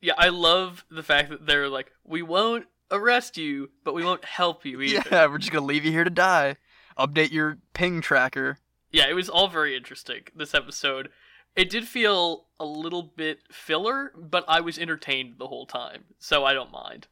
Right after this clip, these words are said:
Speaker 2: Yeah, I think the way that they're going to deal with some of these fillerier episodes, like, we kinda saw it happening between episodes one and two, and I can only assume we're gonna see between episodes two and three of, like,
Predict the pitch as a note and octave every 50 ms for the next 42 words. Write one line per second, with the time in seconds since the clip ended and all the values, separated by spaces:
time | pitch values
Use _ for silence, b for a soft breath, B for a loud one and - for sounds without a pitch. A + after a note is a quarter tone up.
0 | _ - - - - C#3+ - - A3+ - - G3+ E3 C3+ C3+ C#3 D3 D3+ C#3+ C#3+
1 | B2+ - C#3+ C3+ C#3 C3+ C#3+ C3+ C3+ C3+ B2+ - - - C#3+ C3 B2+ A#2+ A#2+ A#2
2 | A2+ A2+ A2 B2+ - _ _ - C#3 - C3+ B2+ C3 C#3 C#3+ C#3 D3 D3 - -
3 | - - _ - - - - D3 C#3 C#3 C#3 C3 B2 C#3 C#3 C#3 C#3 C#3 - -
4 | - - - D3+ C#3+ C#3+ C#3+ C3+ C#3 C#3 C#3 C#3+ C#3+ C#3+ C#3+ C#3 - C3+ - D3+
5 | C#3 - E3 D3+ D3+ D#3 D3+ C#3+ - - D3+ C3+ - _ - - B2 C#3+ D3+ E3
6 | - E3 F3 E3 D3+ D3 - - D#3 C#3 C#3 C3+ - - - D3+ C3 C3 - D3
7 | C3+ B2+ B2+ B2+ A#2+ C#3 - - - D3 C#3 C#3 C3+ C3 C3 C3 C3 - C3+ -
8 | - C3 C3 C3 C3 C3 B2 B2 B2+ B2 - - D3 C3+ B2+ A2+ A#2 A#2+ B2+ -
9 | C#3 B2+ B2+ B2+ B2+ B2+ B2+ - - C3+ C3 B2 A#2+ A#2+ A#2 A#2+ - _ _ _
10 | _ _ _ _ _ - C#3+ C3+ B2+ - - - C3+ A#2 - - - C3+ B2+ B2
11 | - B2 - B2+ A#2+ - - - - C3 A#2+ A#2 - C3+ B2+ B2 A#2+ A#2+ A#2 A2
12 | B2 - B2 A#2+ A#2 A#2 - - - -